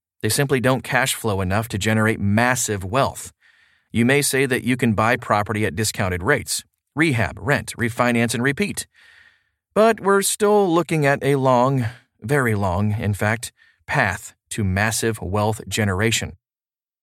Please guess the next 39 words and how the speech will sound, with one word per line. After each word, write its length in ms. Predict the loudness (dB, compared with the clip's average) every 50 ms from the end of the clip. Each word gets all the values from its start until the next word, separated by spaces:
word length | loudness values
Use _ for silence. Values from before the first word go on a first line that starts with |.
| _ _ -6
The 80 | -4
problem 340 | -2 0 0 0 2 2 0
as 120 | 2 2
I 160 | 2 2 0 0
see 240 | -2 -4 -2 -4
it 100 | -4 -2
is 140 | -2 -2 -2
scalability. 840 | -2 -4 -4 -2 -2 -2 -2 -2 -2 -2 -2 -2 -2 -4 -6 -10 -14 -18 _ _ _ _ _ _ _ _ _
You 80 | -6 -4
simply 280 | -2 -2 -2 -2 -4 -2
can't 280 | 0 0 0 0 -2
scale 420 | -4 -4 -2 0 0 2 2 2 2
a 60 | 2
rental 280 | 2 0 0 0 -2
portfolio 680 | 0 0 0 0 0 -2 -2 -2 -2 0 0 2 2 2
the 100 | 2 2
way 140 | 2 2 2
you 160 | 2 0 -2
can 260 | -2 0 0 2 2
a 80 | 2 2
business. 540 | 2 2 2 2 0 -4 -6 -6 -8 -8 -10 _ _ _ _ _ _ _ _
It 60 | 0 0
requires 400 | 0 2 4 4 4 4 2 0
too 100 | 0 0
much 160 | 0 0 0
capital, 520 | 0 0 0 0 0 -2 -6 -8 -10 -14 _ _
too 100 | -2 0
much 240 | 0 2 0 -2 -6
planning 500 | -8 -4 -2 0 0 2 0 0 0 0
and 120 | 2 2
overhead, 560 | 2 2 2 2 -2 -2 -2 -4 -6 -6 -8 -4
and 320 | -2 0 0 0 -2 -4 -8 _ -6
too 180 | 0 2 2
much 260 | 4 4 2 2 0 -2
time. 420 | -2 -2 -2 -2 -2 -4 -6 -10 -12 _ _ _ _ _ _ _ _ _ _ _ _ _ _ _ _ _
Sure, 380 | -4 -2 0 2 4 4 2 2 -2 -8 -20 _ -8
Rich 320 | 0 2 2 2 2 0
Dad 260 | 0 0 0 0 0
says 480 | 0 -2 -2 -2 0 0 0 0 -2 -6